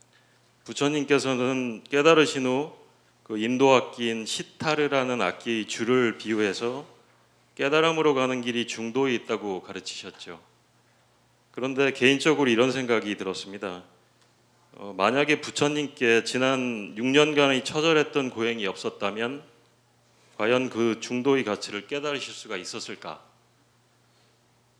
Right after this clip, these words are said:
어, 극한의 경험이 없이 단지 중도를 말한다면 이는 자칫 자신의 한계를 규정짓는 가치 오도를 일으키거나,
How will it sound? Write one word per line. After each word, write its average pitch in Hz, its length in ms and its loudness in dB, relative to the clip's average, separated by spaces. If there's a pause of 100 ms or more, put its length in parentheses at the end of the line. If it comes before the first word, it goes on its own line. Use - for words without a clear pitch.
어, 110 160 -10
극한의 151 520 4
경험이 135 760 0
없이 127 380 -2
단지 123 320 -2
중도를 127 480 -2
말한다면 107 880 -2 (540)
이는 127 280 0
자칫 123 440 -6
자신의 127 460 -2
한계를 147 480 -2
규정짓는 117 800 -6
가치 113 440 -6
오도를 117 760 0
일으키거나, 104 760 -8